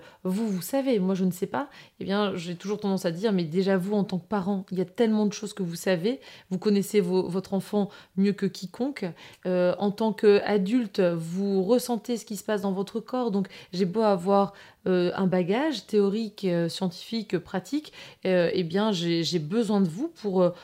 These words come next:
pour comprendre ce qui vous amène et comment vous aider, en fait. » Finalement, euh, je, je suis pas du tout, euh, euh, celle qui sait et celle qui sait tout.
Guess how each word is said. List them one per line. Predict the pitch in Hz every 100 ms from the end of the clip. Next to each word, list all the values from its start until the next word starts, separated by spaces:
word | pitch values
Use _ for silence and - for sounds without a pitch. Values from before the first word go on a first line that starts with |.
| - -
pour | 214 -
comprendre | 254 - 254 220 175 170
ce | -
qui | 202
vous | 190
amène | 196 196 285
et | 233
comment | - 202 202
vous | 180 196
aider, | 262 233
en | 185
fait. » | 170 170 165
Finalement, | - - 190 180 247 240
euh, | 185 - - -
je, | 175 190 175 175 170 170
je | 170 -
suis | -
pas | - 254
du | 233 196
tout, | 247 254
euh, | 190 - - - -
euh, | 185 180 175 170 170 175 -
celle | - 220
qui | - 196
sait | - 254 262 - -
et | 185 180 180
celle | 175 208
qui | 208 -
sait | 214
tout. | 196 240